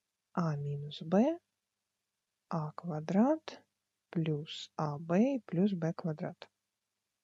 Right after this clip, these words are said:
Одиничку ми завжди можемо представити як одиниця в кубі,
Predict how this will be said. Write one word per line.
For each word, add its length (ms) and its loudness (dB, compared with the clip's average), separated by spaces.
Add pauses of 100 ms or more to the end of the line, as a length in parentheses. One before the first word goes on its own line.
(880)
Одиничку 640 10
ми 240 6
завжди 400 2
можемо 440 0
представити 840 -2
як 380 -2
одиниця 600 -2
в 80 -2
кубі, 380 0